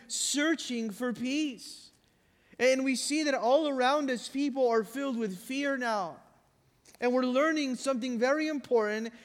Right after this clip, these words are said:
and that is that we are not in control, but that God is in control. I was reading a book this week by, uh, one of my favorite authors, Leonard Ravenhill, that said there are three types of people.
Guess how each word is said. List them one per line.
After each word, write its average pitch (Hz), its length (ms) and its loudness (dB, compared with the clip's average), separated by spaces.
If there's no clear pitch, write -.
and 233 140 0
that 247 120 2
is 226 140 -2
that 220 160 0
we 247 160 -2
are 233 140 0
not 247 320 0
in 247 140 -4
control, 214 840 0
but 208 140 -2
that 208 220 2
God 190 520 2
is 190 160 -4
in 190 140 -4
control. 165 760 -4
I 190 80 4
was 208 120 0
reading 240 220 0
a 220 60 2
book 233 200 4
this 240 240 -4
week 233 440 -4
by, 208 240 2
uh, 190 220 0
one 247 140 0
of 254 40 0
my 233 120 2
favorite 247 320 0
authors, 233 640 2
Leonard 233 340 0
Ravenhill, 233 720 0
that 208 160 -4
said 247 260 2
there 233 160 6
are 220 60 4
three 254 460 -4
types 254 440 2
of 247 180 -4
people. 202 720 0